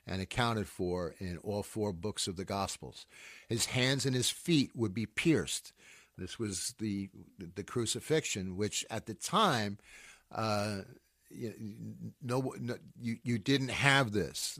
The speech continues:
Uh, th-, this was a, this was a Roman form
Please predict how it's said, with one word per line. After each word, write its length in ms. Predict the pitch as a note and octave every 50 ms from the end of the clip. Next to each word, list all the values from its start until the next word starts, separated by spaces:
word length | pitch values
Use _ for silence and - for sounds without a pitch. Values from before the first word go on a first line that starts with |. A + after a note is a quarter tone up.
| - E2
Uh, 160 | F2+ F#2+ F2
th-, 240 | D#2+ F#2 G#2 - - _
this 220 | A2 A2+ G#2+ -
was 180 | - A#2+ G#2+ G2
a, 200 | A2 G#2 G#2+ G2+
this 260 | E2+ G2+ A2+ G#2 -
was 160 | B2 A2+ F#2+
a 240 | G2+ G#2+ G2+ G2+ G2+ - - - - - - - _ _ _
Roman 540 | F#2 F#2+ G2+ A#2 C3 C#3 C#3+ C#3 C#3 C3 A#2
form 500 | - - - A#2+ A2+ A2 G#2+ G#2+ G#2